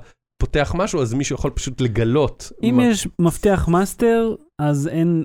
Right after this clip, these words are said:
Speaker 2: זה לא נעול באמת.
Speaker 1: כן,
Speaker 2: תמיד אפשר
Speaker 1: אז
Speaker 2: לפתוח.
Speaker 1: אפשר ל-, ל-, לנסות ל-, לקדוח מפתח עד שהוא יהפוך להיות מפתח המאסטר, אפשר להגיע לזה.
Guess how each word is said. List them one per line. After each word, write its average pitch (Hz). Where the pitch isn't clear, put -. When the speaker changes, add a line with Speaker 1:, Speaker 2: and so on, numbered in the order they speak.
Speaker 2:
זה 151
לא 170
נעול 147
באמת. 127
Speaker 1:
כן, 165
Speaker 2:
תמיד 175
אפשר 156
Speaker 1:
אז 151
Speaker 2:
לפתוח. 135
Speaker 1:
אפשר 165
ל-, 175
ל-, 165
לנסות 156
ל-, 156
לקדוח 156
מפתח 156
עד 131
שהוא 139
יהפוך 120
להיות 113
מפתח 117
המאסטר, 117
אפשר 147
להגיע 120
לזה. 101